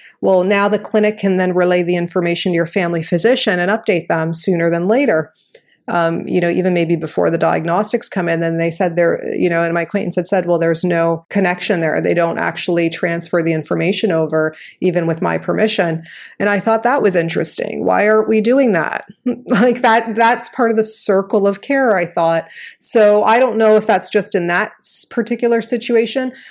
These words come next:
but if that's a general issue in the private space, 'cause I work in hospital, but if in private practice that's typical,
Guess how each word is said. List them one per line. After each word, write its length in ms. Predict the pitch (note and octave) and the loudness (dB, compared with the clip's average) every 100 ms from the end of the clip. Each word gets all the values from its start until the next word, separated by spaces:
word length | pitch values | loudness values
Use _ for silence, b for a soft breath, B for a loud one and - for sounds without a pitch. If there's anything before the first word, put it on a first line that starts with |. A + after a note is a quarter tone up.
| B - | B 0
but 180 | F#3+ - | 0 0
if 200 | G3 - | -2 0
that's 280 | G3+ B3 | 0 0
a 60 | C4 | -2
general 640 | F#3 F3 F3 G3 G3 - - | 0 -2 0 0 0 -2 -2
issue 460 | F#3+ - A3+ G3+ | -4 -2 0 2
in 160 | F#3 F#3 | 2 -2
the 80 | F3+ | -2
private 640 | - F3 F3 F#3+ F3 - | 0 0 0 0 -2 -6
space, 680 | - - F3 F#3+ A#3+ - - - - | -10 -4 -2 -2 -4 -6 -10 -12 -8
'cause 120 | G#3 | -2
I 100 | F#3 | 0
work 220 | F#3+ G3 | 0 -4
in 80 | G3 | -4
hospital, 500 | E3+ E3+ - A#3 B3 | -4 -4 -2 -2 0
but 100 | A#3 | 0
if 140 | F3+ G3+ | -4 -4
in 100 | F#3 | -4
private 380 | - G3 A3+ - | -4 -4 -4 -2
practice 440 | E3+ F3 A3 G#3+ | -2 0 -4 -4
that's 260 | - F3+ - | -6 -6 -8
typical, 640 | - E3 G#3+ G#3+ C#4+ E4 | -8 -4 -4 0 -2 -2